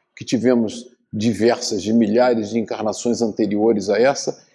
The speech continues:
e continuaremos eternamente num processo evolutivo. É essa certeza da eternidade, da vida eterna, da nossa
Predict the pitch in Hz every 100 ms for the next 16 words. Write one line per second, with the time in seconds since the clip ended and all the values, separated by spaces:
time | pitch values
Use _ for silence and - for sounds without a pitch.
0 | _ 120 - 147 127 143 127 123 131 131
1 | 123 160 - 160 143 120 120 139 - 135
2 | 131 131 - - 123 - 110 117 92 -
3 | 107 - - - 135 147 160 - 147 -
4 | 180 175 - - - 180 151 104 98 -
5 | - _ _ _ 98 123 120 - 117 117
6 | 104 107 92 87 - _ - 117 101 135
7 | 120 131 117 107 101 92 87 _ - 107
8 | 120 127 131 117